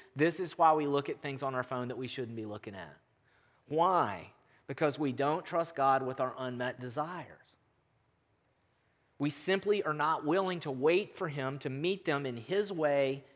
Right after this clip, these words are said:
in his time. We start questioning whether or not what we've been told about God is even true. Look again at verse seven. "He named the place Massah and Meribah because the Israelites complained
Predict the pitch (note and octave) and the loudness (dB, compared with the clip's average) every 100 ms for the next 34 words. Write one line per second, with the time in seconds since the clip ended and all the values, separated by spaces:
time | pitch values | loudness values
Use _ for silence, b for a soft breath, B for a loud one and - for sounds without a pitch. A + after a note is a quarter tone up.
0 | b C3 B2 A#2 C#3+ C#3 B2 - _ - | b -8 -6 -4 0 0 -2 -10 _ -8
1 | B2 G2+ D#2+ - _ _ _ _ _ _ | -6 -6 -10 -18 _ _ _ _ _ _
2 | _ _ _ _ - C#3 C3+ D#3+ - - | _ _ _ _ -6 -2 4 4 4 4
3 | F3+ G#3+ - G#3 G#3 G3 D#3+ F#3 G#3+ G#3 | 4 4 0 -2 -2 0 2 4 4 2
4 | E3+ D#3 D#3+ - _ _ E3 F3 E3+ D3+ | 2 2 0 -6 _ _ 0 2 0 -2
5 | E3+ D#3+ - - G3+ G3 D#3+ C#3+ C3 - | -4 -6 -8 -4 0 2 2 0 0 0
6 | C3 C3 C3+ A#2+ A2 - - F3 D#3 D#3+ | 0 2 0 -2 -8 -12 -8 -6 -4 -6
7 | D#3+ D3+ _ - - B2+ F2 - _ _ | -8 -14 _ -12 -6 -4 -6 -12 _ _
8 | _ _ _ _ _ _ _ - D3+ E3+ | _ _ _ _ _ _ _ 0 0 2
9 | C#3+ D#3+ D#3+ C3+ C#3 - D3+ B2+ F#2+ F2 | 0 0 0 0 -2 2 6 6 4 -12
10 | E2+ _ _ _ b b D3 D#3+ F3+ A3 | -18 _ _ _ b b -2 2 2 2
11 | A3 - F#3+ F3 - C#3+ D#3+ G3 - G#3 | -2 2 4 4 2 0 2 2 4 2
12 | D#3+ C#3+ D3 F3+ F#3+ D3+ C3+ C3+ C#3 D3 | 2 -2 2 6 8 8 8 6 4 0
13 | C#3+ - D3+ F3+ G3+ G3+ F3+ D#3 - C#3+ | -2 0 0 2 2 6 6 6 2 -6
14 | B2 F3+ F3+ D3+ C3+ C3+ | -4 -2 0 0 -2 -6